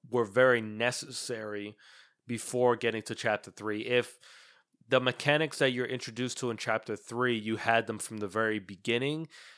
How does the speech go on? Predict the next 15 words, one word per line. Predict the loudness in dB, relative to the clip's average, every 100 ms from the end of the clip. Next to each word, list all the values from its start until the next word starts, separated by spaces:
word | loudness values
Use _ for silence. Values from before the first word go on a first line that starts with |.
| _ -6
then | 2
I | 2
feel | 4 4
like | 2 2
those | 2 2 0
mechanics | -6 -4 0 2 0 -4 -6
wouldn't | -2 -2 -4 -8
have | -4 -4 0
had | 2 2 0 -6
as | -8
much | -4 -4
of | -4 -8
an | -6
impact, | -6 -2 0 -2 -6 -20 _ _ _ -14
uh, | -10 -8 -8